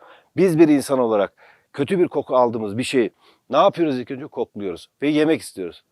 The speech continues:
Hoşumuza gitmezse yemiyoruz. Aynı canlı, aynı bünye. O hayvan da kuru maddeyi tüketmediği zaman bizim rasyondaki hesapladığımız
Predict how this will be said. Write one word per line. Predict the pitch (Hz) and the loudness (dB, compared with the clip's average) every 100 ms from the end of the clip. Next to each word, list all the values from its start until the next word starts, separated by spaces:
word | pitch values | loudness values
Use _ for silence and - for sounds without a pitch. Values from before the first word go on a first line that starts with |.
| _ | _
Hoşumuza | 135 - 170 170 | -8 -4 0 0
gitmezse | 151 117 107 156 | 0 -4 -8 -2
yemiyoruz. | 143 190 202 110 - _ _ _ - | 0 2 2 -2 -6 _ _ _ 0
Aynı | 165 175 156 147 113 104 | 4 6 6 4 -2 -2
canlı, | 110 104 127 | -2 -2 -2
aynı | 175 185 202 | 0 0 0
bünye. | 165 170 123 - _ _ _ _ _ | 2 2 2 -2 _ _ _ _ _
O | 139 | 0
hayvan | 170 196 190 151 | 4 4 4 2
da | |
kuru | 117 147 160 | 0 -2 0
maddeyi | 160 - 127 110 - _ _ | 0 0 -2 -2 -4 _ _
tüketmediği | - 147 151 123 101 90 | -6 -4 -4 -4 -6 -6
zaman | 95 127 180 - _ _ - | -4 -4 -6 -14 _ _ -10
bizim | 110 208 | -2 4
rasyondaki | 202 147 135 110 101 98 | 4 4 -2 -8 -8 -12
hesapladığımız | - 104 - 95 101 92 | -10 -10 -8 -8 -8 -10